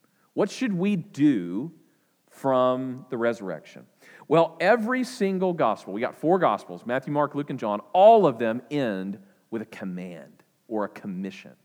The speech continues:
They end with something that you can take and go and do. Because Jesus is risen, here's what the church should look like. 'Cause think about this for a second. We read and study the New Testament,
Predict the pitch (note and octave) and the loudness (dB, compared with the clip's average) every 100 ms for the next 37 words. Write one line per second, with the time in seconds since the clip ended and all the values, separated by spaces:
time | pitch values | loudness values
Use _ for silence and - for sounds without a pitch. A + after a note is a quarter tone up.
0 | _ _ _ - F3 F#3 G3 A#3 G#3+ F3+ | _ _ _ -2 0 0 0 0 2 2
1 | E3+ E3+ - G3+ G#3 A3 F#3+ D3 G3 G#3 | 2 -2 0 0 2 0 -2 -2 -4 -4
2 | F3+ - D3+ D3+ D3 B2+ A#2 A2 B2 B2 | -4 -2 0 0 -4 -8 -8 -4 0 0
3 | B2 B2 - - A2+ A2 B2 G2+ A2 - | 0 -4 -16 -8 -8 -4 -4 -4 -4 0
4 | G3 G3 F#3+ G3+ G3 F#3 D#3 D3 G3 G3+ | 2 0 -4 -4 -6 -6 -4 0 0 0
5 | G#3 - - _ - F#3+ G#3 F3+ G3 F#3+ | -4 -6 -16 _ 2 6 6 4 0 -2
6 | - - C3+ C3 - A#2+ F#2+ G2+ - D2+ | -8 -4 -2 -4 -8 -10 -8 -10 -12 -16
7 | A#1+ _ _ _ _ - F#3 D#4 C4 G3 | -16 _ _ _ _ -2 0 0 0 -2
8 | D#3+ D3 - G#2 E2+ - _ _ _ C3 | -4 -6 -6 -8 -8 -16 _ _ _ 0
9 | A#3+ C4 G3+ B3+ A3 F3 - F#3+ G#3 E3+ | 2 4 2 2 2 0 0 0 2 0
10 | E3 D#3+ F3+ F3+ C3+ A#2 | -2 -2 -2 -2 -6 -8